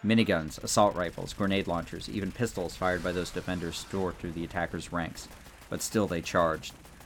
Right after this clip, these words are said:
throwing themselves bodily forward even if they lost arms and legs.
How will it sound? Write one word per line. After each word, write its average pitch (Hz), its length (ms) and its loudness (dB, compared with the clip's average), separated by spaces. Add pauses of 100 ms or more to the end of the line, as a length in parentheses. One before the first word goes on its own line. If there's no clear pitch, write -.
(100)
throwing 104 260 4
themselves 90 380 0
bodily 90 380 2
forward 85 420 0
even 87 180 -4
if 80 100 -6
they 90 120 0
lost 82 320 2
arms 85 340 0
and 85 160 -4
legs. 80 400 -2